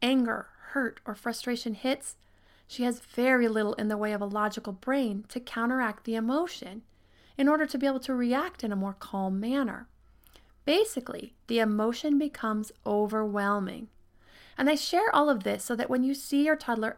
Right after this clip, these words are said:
acting completely out of control, that you can understand what is happening and why she acts the way she does,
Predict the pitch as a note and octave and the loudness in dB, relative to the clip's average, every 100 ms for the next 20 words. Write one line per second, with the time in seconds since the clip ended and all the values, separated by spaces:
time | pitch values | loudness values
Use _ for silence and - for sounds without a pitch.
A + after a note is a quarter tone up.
0 | - B3 A#3+ A3 G3+ A3+ A3+ - - D4 | -2 -2 -2 -4 -2 -2 -2 -4 -4 -2
1 | E4 C4+ A#3 A3 G#3+ A3+ G#3+ - G#3 F#3+ | 0 0 0 0 -4 -8 -8 -6 -4 -4
2 | F#3+ - - - - B3 B3 B3 A#3+ C4 | -6 -14 -20 -6 -2 0 -2 0 2 4
3 | C#4 C4 A#3 A3 G#3 G3+ - - A3 A3+ | 2 0 -2 -2 -4 -6 -10 -6 -4 -2
4 | A3 F#3+ F#3 - - - A3+ A3 G#3 G#3+ | -4 -10 -12 -18 -20 -8 -4 -2 -2 -2
5 | B3 B3 - B3+ G#3 F#3+ F#3 - A3 G3 | -2 -2 -6 -4 -4 -6 -10 -6 -6 -4
6 | G3 F#3+ F#3 - F#3 - G#3 G3+ - - | -4 -4 -6 -10 -10 -4 -2 -2 -4 -18